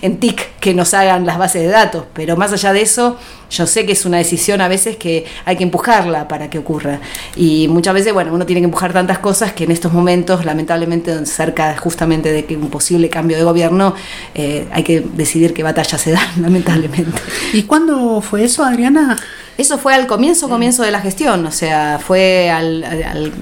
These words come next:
Speaker 1: a los quince días de empezar decidimos esto y se incorporaron un mes y pico después, así que ya hace casi dos años, supongo que se acordarán y me dirán cuándo festejamos los dos años. Nosotros festejamos la gestión, los dos años de la gestión el siete de junio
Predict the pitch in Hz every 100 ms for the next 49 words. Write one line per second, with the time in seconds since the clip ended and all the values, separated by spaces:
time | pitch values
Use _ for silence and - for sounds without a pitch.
0 | - 160 - 240 247 226 233 202 185 180
1 | - 247 277 196 - 170 180 170 220 247
2 | 285 302 - 180 196 - 156 170 165 175
3 | 185 175 156 156 156 156 160 165 165 165
4 | 151 202 202 156 170 165 151 165 165 165
5 | 170 - 170 165 175 175 180 - - -
6 | - - - 151 175 175 175 131 165 175
7 | 165 165 170 185 196 208 170 165 170 170
8 | 185 190 185 180 170 170 170 - 175 170
9 | 156 156 175 165 151 156 180 175 170 170
10 | 180 180 165 165 - 185 180 185 160 151
11 | 170 160 170 165 165 165 180 170 165 175
12 | 170 165 - 220 220 220 277